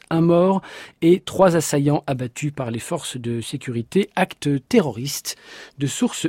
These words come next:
officielles. Deux militaires français appartenant au premier régiment de hussards parachutistes de Tarbes, engagés dans la force Barkhane,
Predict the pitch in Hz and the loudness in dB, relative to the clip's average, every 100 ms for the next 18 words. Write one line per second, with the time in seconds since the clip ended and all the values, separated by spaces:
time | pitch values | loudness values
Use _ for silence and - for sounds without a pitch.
0 | - 208 - - - 127 113 107 110 - | 0 0 -2 -4 0 0 0 -2 -6 -10
1 | - - 135 254 240 185 160 160 - 147 | -10 -2 4 8 8 4 0 -4 -2 -4
2 | - 123 117 139 - 165 190 170 156 156 | -2 -2 -2 -4 -4 0 2 2 0 0
3 | 139 139 151 202 135 127 120 190 165 - | 0 0 2 2 2 -2 -2 -4 -4 -6
4 | 135 123 131 - - 131 110 - 143 196 | -6 -8 -12 -12 -8 -8 -8 -4 0 2
5 | 190 - 110 107 107 104 107 101 - 123 | 0 -2 -4 -2 0 -2 -2 -6 -6 -10
6 | - 117 110 147 - 170 190 226 | -10 -10 -2 -2 0 2 4 2